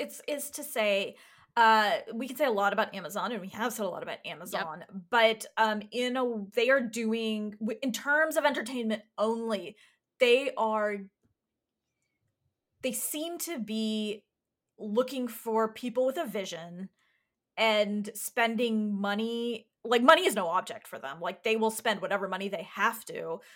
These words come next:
Speaker 1: which for good and bad, but it results in, it seems to be resulting so far in good quality productions, um, versus, like, a Netflix, which,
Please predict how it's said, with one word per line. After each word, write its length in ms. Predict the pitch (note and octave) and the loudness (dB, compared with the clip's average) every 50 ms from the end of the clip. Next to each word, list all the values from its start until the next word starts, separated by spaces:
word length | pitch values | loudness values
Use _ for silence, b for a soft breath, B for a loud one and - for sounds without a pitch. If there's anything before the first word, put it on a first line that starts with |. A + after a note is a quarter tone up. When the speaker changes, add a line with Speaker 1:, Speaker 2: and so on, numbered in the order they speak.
| B B B B | B B B B
Speaker 1:
which 180 | - C4+ - - | -2 -2 -2 0
for 120 | - C#4 | 0 -2
good 180 | B3 A3 C4+ B3 | 0 4 4 4
and 180 | B3 G#3+ G#3+ G#3+ | 4 2 2 2
bad, 400 | A#3+ A3+ G#3+ G3+ G#3+ G3+ G3 E3+ | 4 4 6 4 4 2 0 -2
but 120 | A3 G#3+ | -2 -2
it 200 | - F#3+ G#3 - | 0 0 -2 -2
results 600 | G#3+ G#3 G3 - - A#3 A3+ G#3+ G#3 G#3 - - - - | -2 -6 -6 -2 0 0 2 0 0 -4 -8 -10 -8 -6
in, 400 | F#3+ F#3+ F#3 F3 E3+ F3 F#3 F3 _ _ _ _ _ - | -6 -6 -6 -6 -8 -10 -14 -16 _ _ _ _ _ -6
it 120 | B3+ D#4 | -4 -4
seems 680 | - - - D4+ D#4 E4 F4 E4 E4 D#4 D4 - - - | -4 -4 -2 -2 0 0 0 0 0 0 0 -2 -2 -2
to 80 | - | -2
be 120 | C4 C#4+ C#4 | -2 0 0
resulting 440 | C#4 C#4 A3 B3 A3 A3+ A#3+ G#3 G3+ | 2 4 4 4 4 4 -2 -4 -4
so 200 | G3+ - G#3+ F#3+ | -2 -2 -4 -4
far 600 | - - - - B3+ A#3 G#3+ G#3 G#3 G3+ F#3+ - - | -4 -4 0 4 6 6 8 8 6 4 2 0 -2
in 480 | - G3 G3 F#3+ G3 G3 G3 F#3 F#3 E3 | -4 -6 -4 -4 -4 -6 -8 -10 -12 -8
good 240 | - G#3+ G3+ G3 G3+ | -4 -4 -4 -4 -6
quality 460 | - - - G3 D#3+ D#3+ A3 A3+ C#4+ | -10 -8 -6 -6 -4 -4 -4 -6 -6
productions, 840 | C4+ - D#4+ D#4+ E4+ E4+ E4 - F#4 F#4 F#4+ F#4+ F#4+ G4 G4 - - b b b b b b b b b b b - | -8 -8 -4 -4 -4 -4 -4 -10 -12 -12 -14 -14 -16 -16 -16 -16 -18 b b b b b b b b b b b -2
um, 400 | - G3+ F#3+ G3 F#3+ F#3+ F#3+ G3 - | 0 2 2 2 0 0 -2 -6 -6
versus, 360 | F#3+ F#3 G#3 G3+ G3+ - F3+ F3 | -4 -4 -4 -4 -4 -8 -10 -10
like, 140 | F#3+ - - | -10 -10 -10
a 40 | E3+ | -10
Netflix, 760 | G3+ G3 A3 A3 - - - - - - - - - - - - | -10 -10 -12 -12 -12 -10 -10 -10 -10 -10 -10 -10 -10 -10 -10 -10
which, 480 | - - - - - - - - - | -12 -12 -10 -10 -12 -10 -10 -12 -14